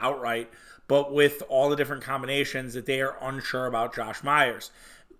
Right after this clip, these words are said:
Originally, they felt like Linderbaum could play, you know, not only a center, but he could also play a guard. There is still concerns about him as a pass blocker,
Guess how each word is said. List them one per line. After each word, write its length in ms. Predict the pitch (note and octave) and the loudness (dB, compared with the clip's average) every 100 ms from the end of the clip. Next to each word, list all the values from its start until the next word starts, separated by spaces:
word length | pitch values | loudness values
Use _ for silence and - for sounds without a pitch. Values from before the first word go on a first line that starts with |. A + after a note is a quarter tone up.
| - - A2 | -20 -18 -10
Originally, 680 | C#3 C3 D#3 E3+ E3 D3 C#3+ | -8 0 2 4 2 0 0
they 180 | C3 C3+ | 2 0
felt 300 | C3+ C#3 C3+ | 4 2 2
like 180 | C3 A#2+ | -2 -2
Linderbaum 500 | B2 C#3+ C#3+ C#3 B2+ | -2 -2 4 4 4
could 160 | C#3 - | -6 -10
play, 560 | - C#3+ C#3 C3 A2+ - - _ | 2 4 6 2 -2 -10 -20 _
you 100 | - | -4
know, 180 | B2 A#2 | -2 0
not 260 | A#2+ C#3 E3 | 2 4 4
only 260 | D#3+ D3 | 2 0
a 40 | C3 | 0
center, 400 | D3 D3 C#3 C3 | 2 2 2 0
but 120 | B2 | -2
he 60 | |
could 160 | A#2+ C3 | -2 0
also 340 | C3+ C3+ D3 | 2 2 -2
play 240 | B2 B2+ A2 | -4 -6 -6
a 40 | |
guard. 520 | G2+ C#3+ D3+ D3 C#3+ C#3 - - - | -4 2 4 6 4 -2 -18 -18 2
There 220 | C#3+ D3+ | 8 8
is 140 | D3 | 8
still 220 | - D3 | 4 -2
concerns 540 | C3+ C3+ - C#3 C#3+ C3 | -2 -8 -4 -2 -2 0
about 240 | C3 B2 | 0 0
him 240 | C3+ C3 C3 | -2 -4 -4
as 440 | C3 A#2+ A#2+ A2 | -4 -2 -2 -2
a 200 | A2+ G#2 | -4 -6
pass 380 | G#2 - D3+ D#3+ | -8 -4 -2 0
blocker, 560 | E3 D3 C3+ D3 C#3 | 0 -2 0 -2 -2